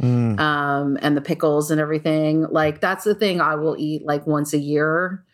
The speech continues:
Speaker 2: also. And, like, I know how bad it is for me and how bad it is for the planet.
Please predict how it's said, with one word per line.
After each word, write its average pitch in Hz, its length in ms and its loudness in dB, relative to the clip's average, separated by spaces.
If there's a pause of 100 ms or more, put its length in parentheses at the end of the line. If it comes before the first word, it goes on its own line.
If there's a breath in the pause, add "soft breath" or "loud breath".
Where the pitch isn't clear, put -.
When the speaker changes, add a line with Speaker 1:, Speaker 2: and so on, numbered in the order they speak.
(260 soft breath)
Speaker 2:
also. 175 880 0
And, 156 220 0
like, 139 400 0
I 151 120 0
know 147 160 2
how 143 160 -2
bad 139 240 -2
it 147 120 -6
is 151 180 0
for 160 160 -4
me 156 180 2
and 147 100 2
how 139 140 0
bad 139 220 0
it 143 140 -2
is 135 160 0
for 131 100 -2
the 127 100 -2
planet. 196 720 -2